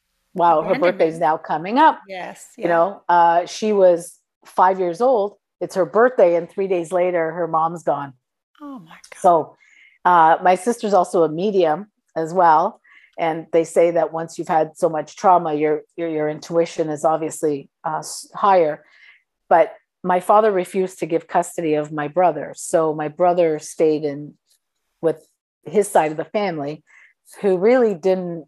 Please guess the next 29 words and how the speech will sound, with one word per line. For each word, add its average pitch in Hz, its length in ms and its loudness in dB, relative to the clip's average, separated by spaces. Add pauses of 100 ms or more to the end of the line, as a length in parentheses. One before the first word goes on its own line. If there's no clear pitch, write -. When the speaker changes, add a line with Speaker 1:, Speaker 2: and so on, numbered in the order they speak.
Speaker 1:
raise 175 440 0
him 147 400 -8 (640)
well. 156 480 4 (420)
And 156 300 -4
so 165 220 2
my 165 140 0
brother 190 380 2
has 180 240 -2
spent, 151 500 -2 (760)
um, 151 560 0
the 180 80 0
majority 165 580 0
of 160 100 -2
his 147 140 -6
life 151 460 -4
behind 156 320 -4
bars. 151 500 0 (640)
And, 151 440 -4
um, 147 600 -2
so, 160 600 0
you 175 140 -4
know, 156 160 0
there's 156 500 -2
that 160 300 4
heartfelt 160 640 0
for 160 80 -10
my 156 140 -6
brother, 170 500 2
who 156 260 0